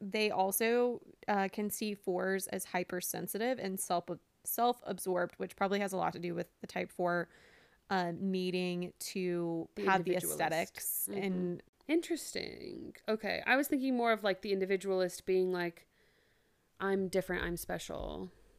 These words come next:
Speaker 2: Think about me." You know what I mean?
Speaker 1: I mean, I can see that as well.
Speaker 2: Mm-hmm.
Speaker 1: Um, and also maybe not as interested in what others'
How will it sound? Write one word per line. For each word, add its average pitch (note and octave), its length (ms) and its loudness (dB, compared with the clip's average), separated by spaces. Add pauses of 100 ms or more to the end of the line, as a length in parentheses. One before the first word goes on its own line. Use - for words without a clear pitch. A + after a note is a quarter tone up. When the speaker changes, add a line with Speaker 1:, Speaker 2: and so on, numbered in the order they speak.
(120)
Speaker 2:
Think F#3+ 140 -4
about - 160 -6
me." - 320 -8 (140)
You G#3 140 2
know G3 60 8
what G3 40 8
I G3 40 6
mean? G3 260 4 (320)
Speaker 1:
I D4 40 0
mean, D#4 120 4
I F4 80 6
can F#4+ 100 4
see A#3 140 0
that F3+ 200 4
as F#3+ 140 -4
well. A3 240 2
Speaker 2:
Mm-hmm. G#3 760 -2
Speaker 1:
Um, G#3 420 4 (580)
and A3+ 160 6
also G#3 280 2
maybe F#3+ 240 2
not F#3 200 4
as F#3 240 0
interested F#3 400 -2
in F3 100 -2
what F3 160 -4
others' F3 680 -4